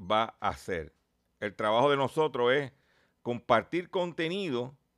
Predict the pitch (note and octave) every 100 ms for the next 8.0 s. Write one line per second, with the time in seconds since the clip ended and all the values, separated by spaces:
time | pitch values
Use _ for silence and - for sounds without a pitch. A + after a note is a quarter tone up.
0 | _ _ _ _ _ _ _ _ _ A2
1 | A2+ G#2 B2 A2 B2 D#3+ B2+ C3 B2+ D3
2 | E3+ E3 C#3+ - F3 F3 C#3 A2 G#2+ -
3 | G2 D3 F3+ F3+ D#3+ A2+ B2 - _ _
4 | _ _ _ _ _ _ _ _ _ _
5 | _ _ - A2+ A2+ G2 G2 D#3 E3 D#3+
6 | - G#2+ E3+ E3+ D#3 - C#3+ - C3+ C#3+
7 | D3+ C3 B2+ - G2 F2 - G2+ D#2+